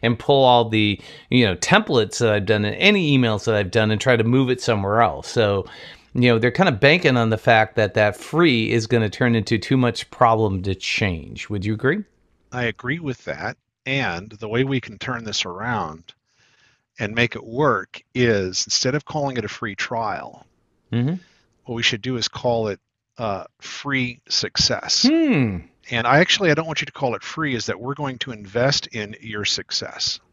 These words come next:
Speaker 1: I like it.
Speaker 2: I was talking to a, a life coach a couple days ago, and she offers a free hour, but she calls herself a premium coach. Do you see the disconnect?
Speaker 1: Mm-hmm. Yes.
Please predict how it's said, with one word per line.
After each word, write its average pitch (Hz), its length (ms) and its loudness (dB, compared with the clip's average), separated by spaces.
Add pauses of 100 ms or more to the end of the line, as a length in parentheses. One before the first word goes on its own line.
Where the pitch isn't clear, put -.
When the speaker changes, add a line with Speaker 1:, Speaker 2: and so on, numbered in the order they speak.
(200)
Speaker 1:
I 113 60 -2
like 120 280 2
it. - 160 -10 (360)
Speaker 2:
I 143 60 2
was 147 120 2
talking 139 360 0
to 120 220 -2
a, 98 160 2 (540)
a 110 140 -4
life 117 360 0
coach 113 300 -4
a - 40 -20
couple 104 260 -6
days 101 340 -6
ago, 95 460 -14 (680)
and 104 220 -12
she 113 400 -8 (280)
offers 117 440 -2
a 92 40 -10
free 107 340 -4
hour, 104 480 0 (160)
but - 100 -8
she 120 100 -2
calls 127 260 0
herself 117 380 -4
a 101 40 -14
premium 104 480 -12
coach. 92 380 -8
Do - 80 -16
you 92 40 -12
see - 240 -6
the 101 100 -12
disconnect? 107 640 -8 (540)
Speaker 1:
Mm-hmm. 127 380 2
Yes. 110 400 -2